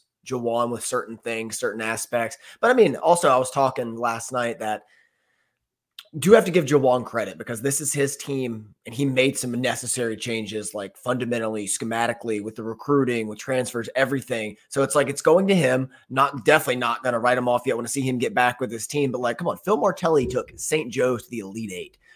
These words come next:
and lost to an Eddie Sutton team. Like, he was a elite head coach. He's a reason Juwan brought him in here to be his right-hand man to help carry out. So that shows a sense of security with Juwan that I like. So let's get him back in there, see if he can continue to grow as a head coach and reach, like,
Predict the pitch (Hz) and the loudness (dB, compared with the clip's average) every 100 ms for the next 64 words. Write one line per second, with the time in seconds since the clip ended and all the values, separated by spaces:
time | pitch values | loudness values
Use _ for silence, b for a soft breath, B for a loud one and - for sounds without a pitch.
0 | b 120 127 131 139 120 131 131 - 120 | b 0 4 4 2 2 4 4 2 0
1 | - 92 90 95 101 101 - 175 160 123 | -2 -14 -14 -8 -6 -6 -6 -2 -2 -2
2 | 110 _ _ _ - 139 147 190 139 131 | -8 _ _ _ -4 -2 2 2 2 -2
3 | - 120 117 135 123 131 170 147 127 110 | 0 -2 -2 -2 0 4 4 2 -2 -2
4 | 123 127 113 98 120 113 117 107 110 104 | 0 2 0 0 0 0 -2 -4 -4 -6
5 | 101 85 b b b 110 101 127 131 110 | -10 -14 b b b -6 -2 0 0 0
6 | 117 123 123 117 110 110 110 98 120 120 | 0 0 0 -2 0 0 -2 -2 -2 -2
7 | - 123 113 113 107 - 127 - 175 147 | -2 -2 0 0 0 2 4 6 6 4
8 | - 139 135 - 110 - 123 127 139 139 | 0 -2 -4 -8 -12 -10 -6 -2 0 0
9 | 139 135 123 131 135 135 b b b 117 | 0 0 2 2 2 -2 b b b -4
10 | 107 104 107 113 135 - b b 202 - | -4 -4 -2 2 0 -2 b b -2 4
11 | 247 220 180 160 147 131 127 120 117 165 | 6 6 6 4 4 2 2 0 2 0
12 | 165 151 131 - 151 139 104 107 139 151 | 0 -2 -4 -2 -2 -2 -6 -2 6 8
13 | 151 127 110 113 101 117 117 117 110 110 | 8 6 0 -4 -4 -2 -2 -4 -8 -2
14 | 135 135 - 113 107 | -2 -2 -4 -4 -6